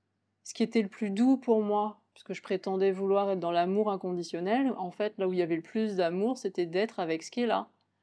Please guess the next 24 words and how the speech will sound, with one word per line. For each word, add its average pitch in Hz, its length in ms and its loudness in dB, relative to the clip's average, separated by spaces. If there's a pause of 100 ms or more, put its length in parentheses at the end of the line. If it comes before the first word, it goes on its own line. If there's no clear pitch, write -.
(1800)
Et 202 80 2
d'accueillir 190 600 2
ce - 80 -12
qui - 100 -2
est 262 60 2
là. 285 140 4
C'est 233 120 -2
ce - 80 -8
que 233 120 0
je 214 100 -4
te 254 100 -2
répète, 247 500 2
en 208 100 -2
fait, 262 400 -2
à 196 100 4
chaque 240 300 2
vidéo, 220 600 0
accueillir, 226 600 2
mais 190 120 -2
c'est 208 140 -4
pas 240 200 0
juste 202 260 -4
des 214 160 2
mots. 277 360 4